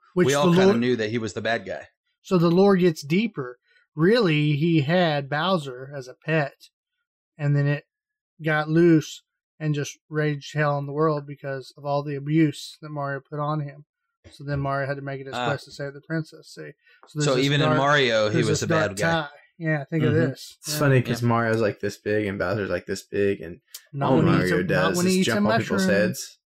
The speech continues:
Speaker 1: Not when he eats a mushroom.
Speaker 3: Still not as big as
Speaker 1: <laughs>
Speaker 3: Bowser, bro. Fight me.
Speaker 2: Uh,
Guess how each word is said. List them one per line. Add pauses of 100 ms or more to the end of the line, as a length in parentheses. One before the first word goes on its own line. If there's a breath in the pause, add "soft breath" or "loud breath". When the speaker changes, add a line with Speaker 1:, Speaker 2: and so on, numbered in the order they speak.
Speaker 1:
Not
when
he
eats
a
mushroom. (460)
Speaker 3:
Still
not
as
big
as
Speaker 1:
<laughs>
Speaker 3:
Bowser,
bro. (120)
Fight
me. (2250 soft breath)
Speaker 2:
Uh,